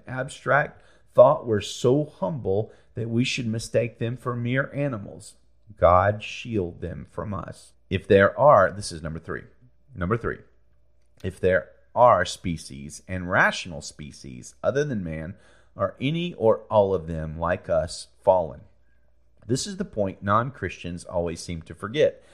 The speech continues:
They seem to think that the incarnation implies some particular merit or excellence in humanity. But of course, it implies just the reverse, a particular demerit and depravity.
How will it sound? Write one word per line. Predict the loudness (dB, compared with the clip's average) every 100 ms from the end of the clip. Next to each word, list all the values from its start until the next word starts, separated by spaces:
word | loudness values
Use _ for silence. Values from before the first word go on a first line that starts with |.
| -20 _ 0
They | 0
seem | 0 -6 -6 -6
to | -10
think | -8 -10 -10
that | -16 -14
the | -10 -8
incarnation | -10 -10 -12 -10 -8 -6 -8 -6
implies | -6 -4 -2 -2 -4 -6
some | -8 -8
particular | -8 -12 -10 -14 -12 -6 -4 -4
merit | -6 -2 -2 -2 -4
or | -6 -6 -6
excellence | -8 -8 -12 -12 -12 -12
in | -12
humanity. | -10 -8 -8 -8 -12 -16 -20 -20 _ _ _ _
But | -4
of | -4 -2
course, | 4 4 4 -4 -10
it | -6
implies | -4 -6 -10 -10 -10 -10
just | -12 -14 -10
the | -8
reverse, | -8 -2 0 0 -6 -18 _ _ _ -8
a | -8
particular | -4 -6 -6 -2 -4 -2 -8 -6 -6
demerit | -10 -6 -6 -4 -8 -8 -8 -10 -12 -10
and | -10 -8
depravity. | -10 -10 -8 -6 -6 -10 -14 -18